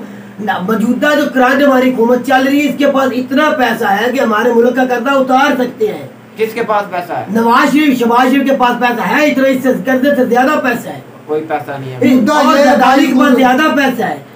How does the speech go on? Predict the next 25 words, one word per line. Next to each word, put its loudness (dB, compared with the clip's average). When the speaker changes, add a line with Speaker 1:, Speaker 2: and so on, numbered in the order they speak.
Speaker 1:
मेरा 0
भाई 0
अगर 2
ये 0
चाहे 0
तो 2
मुल्क 4
का 0
कर्जा 0
उतार 2
सकते 0
हैं। -4
Speaker 3:
भाई, 0
देखो, 0
बात 0
ये -2
है, -2
अमेरिका -8
Speaker 1:
किसी 2
से 2
पैसा 0
लेने 0
नहीं 0
पड़ेगा। 0
Speaker 3:
हमारे 2